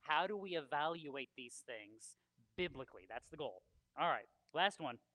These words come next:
Even the smallest sin deserves eternal damnation. See, uh, Jonathan's like, "Yes, this is my question. Yes, there's more smiting."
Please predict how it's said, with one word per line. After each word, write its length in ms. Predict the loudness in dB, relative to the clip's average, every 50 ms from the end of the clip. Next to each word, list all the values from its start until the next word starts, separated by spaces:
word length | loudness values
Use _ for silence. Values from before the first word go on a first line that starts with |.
| _ _ _ _ _ _ _ _ _ _ _ -20 _ _ -4
Even 440 | 0 4 4 4 4 4 4 4 4
the 100 | 2 0
smallest 840 | -2 -6 -6 -2 2 6 8 8 8 8 8 6 4 2 0 -6
sin 500 | -8 -8 -6 -2 0 2 2 2 0 -2
deserves 580 | -4 -6 -6 -4 2 2 4 4 4 2 0 -2
eternal 440 | -12 -10 -8 -4 -2 -2 -2 -2 -2
damnation. 520 | -2 -2 -2 -2 -4 -8 -8 -12 -16 -20 _ _ _ _ _ _ _ _ _ _ _ _ _ _ _ _ _ -20 -20 -20 _ _ -20 -20 -20 -20 -20 -20 -20 -20 -20 _ _ _ _ _ _ _ _ _ _ _ -20 -20 _ _ _ _ _ _ -8
See, 100 | -8 -4 -2 -2
uh, 40 | -2 -2 0 6
Jonathan's 400 | 10 10 10 10 8 4 2 2
like, 240 | 2 2 2 4
"Yes, 560 | 6 8 10 10 10 8 6 6 4 2 0 -2
this 180 | -8 -8 -8
is 100 | -6 0
my 140 | 4 4 4
question. 380 | 4 2 -2 -2 -2 -6 -16 -16 -8
Yes, 880 | 0 2 4 6 6 6 4 4 4 2 2 0 -2 -8 -14 -14 -16 -18 _ _ -20 -20 _ _ _ -10 -2 2
there's 200 | 4 4 4 4
more 180 | 4 4 4
smiting." 760 | 4 2 -2 -4 0 4 4 4 4 2 0 -2 -2 -2 -4